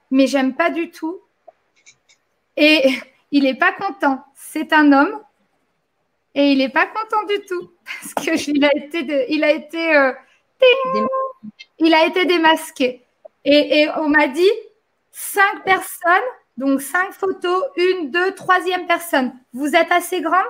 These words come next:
Speaker 1: Vous faites un mètre quatre-vingts ou quoi ? Vous êtes grand ?
Speaker 2: Euh, je fais un mètre soixante-six, soixante-huit par là.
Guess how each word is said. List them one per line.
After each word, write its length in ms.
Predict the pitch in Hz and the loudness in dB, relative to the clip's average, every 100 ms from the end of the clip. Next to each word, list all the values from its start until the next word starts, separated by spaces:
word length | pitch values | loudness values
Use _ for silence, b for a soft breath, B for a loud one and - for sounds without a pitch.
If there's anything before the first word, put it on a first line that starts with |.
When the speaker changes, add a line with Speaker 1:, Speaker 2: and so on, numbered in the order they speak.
| - _ - | -8 _ -12
Speaker 1:
Vous 80 | 262 | -2
faites 200 | 330 330 | 0 2
un 80 | |
mètre 200 | 330 349 | 2 0
quatre-vingts 540 | 349 349 349 339 370 320 | 2 0 0 0 0 -2
ou 40 | |
quoi ? 280 | 277 269 285 - | -2 -2 -2 -8
Vous 140 | 254 | -2
êtes 180 | 269 - | -2 -2
grand ? 140 | 277 381 508 - - _ _ _ _ - | -2 -2 -2 -10 -10 _ _ _ _ -4
Speaker 2:
Euh, 200 | 226 220 | -2 -2
je 160 | 214 226 | -2 -4
fais 180 | - | -2
un 120 | 233 220 | -2 -2
mètre 200 | 226 - | -4 -6
soixante-six, 600 | 220 220 233 - 247 254 | -8 -8 -10 -8 -8 -6
soixante-huit 680 | 247 233 220 220 262 269 | -8 -8 -10 -8 -12 -10
par 160 | 233 185 | -10 -8
là. 140 | 196 | -8